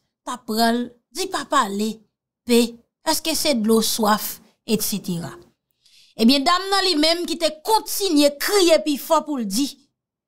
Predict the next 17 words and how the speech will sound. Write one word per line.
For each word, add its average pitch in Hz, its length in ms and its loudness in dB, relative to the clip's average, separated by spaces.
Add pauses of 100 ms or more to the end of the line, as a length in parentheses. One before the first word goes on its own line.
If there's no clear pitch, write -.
(240)
moi 392 200 2 (120)
pas 339 160 -2
qu'à 262 220 0
payer 233 240 2
l'école 214 520 0
petite - 460 -8
moi. 190 220 -4 (1500)
Tandis 220 440 0
que 233 100 -2 (200)
m'gè 233 220 0 (120)
toute - 280 -8
l'année 208 320 4
ça 196 360 -2
dans 196 140 2
la 185 160 -2
police. 190 640 -6 (840)
Moi 349 160 6